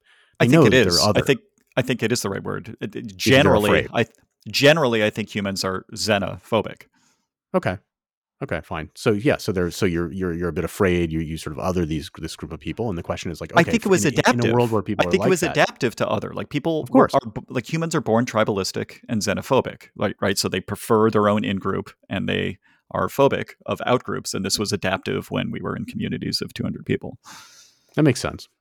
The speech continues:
Speaker 2: Yeah, so, so, so ultimately, you just have to figure out how you can, can, can, can produce tolerance, but I don't,
Speaker 1: Yeah,
Speaker 2: I,
Speaker 1: with
Speaker 2: I,
Speaker 1: education,
Speaker 2: ironically
Speaker 1: you,
Speaker 2: Yeah.
Speaker 1: you overcome <laughs> some of these, y-, you know, like,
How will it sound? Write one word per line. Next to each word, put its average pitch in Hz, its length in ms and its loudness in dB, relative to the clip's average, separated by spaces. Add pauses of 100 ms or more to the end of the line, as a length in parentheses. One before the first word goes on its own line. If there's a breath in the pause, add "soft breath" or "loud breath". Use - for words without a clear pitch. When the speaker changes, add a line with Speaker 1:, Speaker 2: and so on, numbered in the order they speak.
(100)
Speaker 2:
Yeah, 170 120 4
so, 90 240 4
so, 95 240 2
so 98 160 2
ultimately, 82 460 0
you 76 100 -4
just 78 240 -6
have 76 160 -4
to 87 80 -6
figure 76 240 -6
out 69 120 -6
how 76 180 0
you 69 340 -4 (800 soft breath)
can, 76 320 2 (140)
can, 80 200 -2
can, 85 260 -4 (120)
can 85 160 -4
produce 90 340 -4
tolerance, 90 720 -4
but 98 120 -4
I 92 60 -2
don't, - 100 0 (120)
Speaker 1:
Yeah, - 80 -16
Speaker 2:
I, - 160 -6
Speaker 1:
with - 120 0
Speaker 2:
I, 226 60 4
Speaker 1:
education, 220 340 2
Speaker 2:
ironically 131 560 4 (420)
Speaker 1:
you, 139 200 0
Speaker 2:
Yeah. - 120 -6
Speaker 1:
you 131 300 -2
overcome 131 560 2 (160 loud breath)
<laughs> - 140 -18
some 131 320 0
of 110 80 0
these, 107 320 -6 (120)
y-, 127 220 -10 (140)
you 139 80 0
know, - 80 -2
like, 110 160 -2